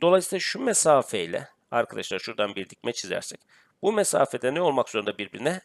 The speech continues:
Eşit olmak zorundadır. Yani ışık ne kadar uzaktan geliyorsa aynı uzaktan gelecek şekilde ne yapacak? Yansıyacaktır. Veya bunu şöyle de düşünebilirsiniz. Mesela şu bizim yansıtıcı yüzeyimiz olsun.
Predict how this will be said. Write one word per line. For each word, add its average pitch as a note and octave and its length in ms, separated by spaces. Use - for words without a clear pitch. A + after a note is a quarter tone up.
Eşit - 320
olmak A2 340
zorundadır. F#2 520
Yani D3+ 360
ışık - 260
ne F3 120
kadar D3 200
uzaktan A2+ 420
geliyorsa F#2+ 360
aynı C#3+ 160
uzaktan G#2 400
gelecek A#2 300
şekilde A2 320
ne C3 40
yapacak? - 360
Yansıyacaktır. - 720
Veya F#3 220
bunu F#3+ 140
şöyle F#3 320
de B2 120
düşünebilirsiniz. F#2 840
Mesela - 340
şu E3 160
bizim D#3 240
yansıtıcı C#3+ 600
yüzeyimiz G#2+ 420
olsun. F#2 380